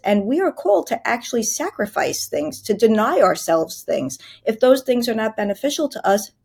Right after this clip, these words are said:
or, and don't point to Jesus Christ. We wanna empty ourselves and fill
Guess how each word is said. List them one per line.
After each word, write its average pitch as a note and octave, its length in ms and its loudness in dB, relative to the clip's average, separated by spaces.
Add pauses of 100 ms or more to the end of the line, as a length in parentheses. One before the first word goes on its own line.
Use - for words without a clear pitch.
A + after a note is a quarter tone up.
or, B3+ 380 6
and A3 340 4 (360)
don't B3+ 320 4
point A#3 300 2
to A3 80 -4
Jesus G#3+ 420 -2
Christ. B3+ 360 -2
We A3 80 0
wanna C4 300 4
empty C#4 480 0
ourselves A3 560 0
and G3+ 180 -6
fill A#3+ 380 0